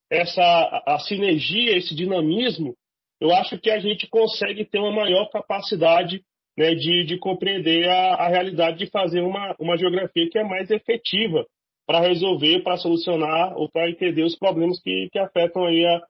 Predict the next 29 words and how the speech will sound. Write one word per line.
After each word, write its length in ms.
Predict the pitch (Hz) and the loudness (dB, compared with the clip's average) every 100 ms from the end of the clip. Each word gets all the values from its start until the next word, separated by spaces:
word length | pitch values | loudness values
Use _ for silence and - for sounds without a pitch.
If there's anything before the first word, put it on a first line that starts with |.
| _ _ | _ _
a 60 | 147 | -4
sociedade. 540 | - 190 190 170 156 143 | -2 -4 0 2 0 0
Então, 160 | 175 | 0
eu 80 | 185 | 0
acredito 480 | 196 196 175 190 208 | 0 -4 -4 -6 -8
que 120 | - | -2
é, 60 | 208 202 - - 208 | -2 -4 -10 -8 -4
foi 100 | 196 | -2
muito 340 | 196 247 254 | -2 -4 -4
mais 240 | 214 214 | -4 -4
de 80 | 196 | -2
um 40 | 196 | -4
amadurecimento, 1000 | 202 208 202 190 190 185 226 247 180 143 _ _ _ _ | -2 -2 -2 -4 -2 0 0 -2 -4 -6 _ _ _ _
é, 380 | - 147 151 147 | -4 -2 -2 -4
teórico 640 | - 190 180 185 214 208 170 | -2 4 6 6 2 -4 0
que 80 | |
eu 100 | 180 | 0
tive 360 | 170 - 226 208 | 0 -4 -2 0
ao 100 | 185 | 2
longo 240 | 165 170 | 2 2
da, 220 | 170 160 151 | 2 0 2
da 160 | 160 | 0
minha 160 | 170 175 | 0 0
formação, 540 | 175 165 156 - 185 | -2 -2 -4 -2 -2
mas 180 | 185 180 | -2 -6
principalmente 480 | - 202 190 202 - | -8 -6 -4 -4 -4
da 120 | 190 | -4
minha 140 | 196 | -4
atuação, 580 | 196 196 202 - 170 160 | -6 -6 -6 0 2 2